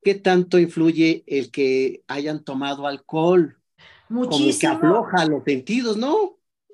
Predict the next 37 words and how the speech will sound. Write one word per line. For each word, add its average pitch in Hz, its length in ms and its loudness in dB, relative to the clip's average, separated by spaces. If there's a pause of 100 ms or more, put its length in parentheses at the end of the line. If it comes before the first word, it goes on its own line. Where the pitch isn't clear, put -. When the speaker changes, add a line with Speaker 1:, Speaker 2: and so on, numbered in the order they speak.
(120)
Speaker 2:
Claro, 202 420 -2
afloja, 285 640 -2
incluso 262 580 -4
nos 220 300 -4
baja, 233 560 -2
<laughs> - 80 -16
este, 226 340 -6
los 196 240 -2
valores, 233 720 -2
¿no? 240 260 -6
Lo, 233 200 -4 (240)
eh, 202 280 -4
porque 220 260 -6
a 208 40 -2
lo 202 120 -8
mejor 208 320 -2
incluso 269 440 -6
yo 269 80 -2
a 254 60 -2
las 269 140 -4
mamás 233 260 -8
y 262 60 -12
papás 233 440 -10
les 247 180 -10
digo, 196 220 -12
"Aprovechen 277 600 -6
que 285 80 -8
ahorita 254 320 -4
sus 247 260 -18
hijos 269 280 -12
están 226 340 -10
en 247 100 -14
primaria. 190 640 -14 (560)
Ahorita 285 560 -2
todos 285 280 -4
son 262 220 -8
ecologistas, 220 1160 -8